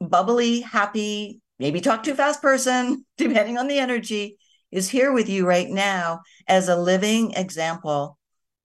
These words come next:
and living testament that it can change. And those of you who know me, and those of you who have known me for twenty or more years,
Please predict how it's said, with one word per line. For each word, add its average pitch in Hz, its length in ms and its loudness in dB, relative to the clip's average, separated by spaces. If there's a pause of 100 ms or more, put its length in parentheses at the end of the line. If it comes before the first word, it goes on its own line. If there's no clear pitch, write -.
and 156 400 0
living 165 360 0
testament 160 680 -4
that 165 200 0
it - 140 0
can 175 120 -4
change. 143 640 -8 (500)
And - 140 -2
those 160 220 4
of 196 100 0
you 226 140 4
who 262 120 4
know 240 240 2
me, 156 180 -4
and 147 100 -6
those 139 220 -2
of 160 80 -10
you 175 120 -4
who 180 60 -2
have 175 140 -2
known 175 280 0
me 156 300 -10 (380)
for 147 500 0
twenty 147 560 -4
or 151 220 0
more 160 200 0
years, 170 640 0